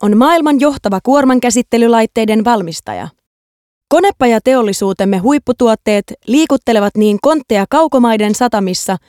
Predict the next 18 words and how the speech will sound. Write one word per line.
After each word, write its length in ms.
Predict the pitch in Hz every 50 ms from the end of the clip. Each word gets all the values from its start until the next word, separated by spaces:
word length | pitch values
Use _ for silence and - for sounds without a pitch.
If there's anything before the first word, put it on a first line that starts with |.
| _ _ _ _ _
kuin 220 | - 339 370 320
kierrätyspaperia 920 | 254 285 294 269 240 214 214 214 - - 226 220 - 220 208 214 202 196 -
kotoisellakin 720 | - 262 294 - 277 269 - - 254 247 240 - 247 247 -
asuntoalueella. 920 | - 247 - 254 240 226 214 - 190 190 165 139 - - 87 73 69 - - - _ _ _ _ _ _ _ _ _ _ _
Metsäkoneemme 880 | 190 214 320 381 - - 339 - 262 240 233 226 214 214 214 208 214 208 - _
korjaavat 480 | - 285 339 349 302 247 220 208 208 - _
puuta 320 | 247 285 269 254 - 220
ympäri 380 | - - 311 311 254 269 247 220
maailmaa 640 | 214 214 220 208 185 165 170 175 185 180 175 180 180 165 - _ _ _ -
ja 80 | 202 -
traktoreillamme 840 | - 254 320 349 - - 247 233 220 208 208 208 208 208 214 214 214 - _ _ _ _ _
kynnetään 460 | 285 294 285 262 - 247 220 226 220 -
peltoa 400 | 269 285 269 240 - 208 196 190
niin 240 | 190 190 190 190 202
Ranskassa 640 | 226 294 311 285 - - 277 254 - - 277 247 - _ _ _ _ _ -
kuin 220 | 359 392 370 330
Brasiliassakin. 960 | 262 247 240 226 - 208 180 160 147 170 - - - - - - - - - - _ _ _ _ _ _ _ _ _ _ _ _ _ _ _ _ _
Perinteisesti 720 | 294 370 403 403 349 262 233 202 190 185 196 - - 208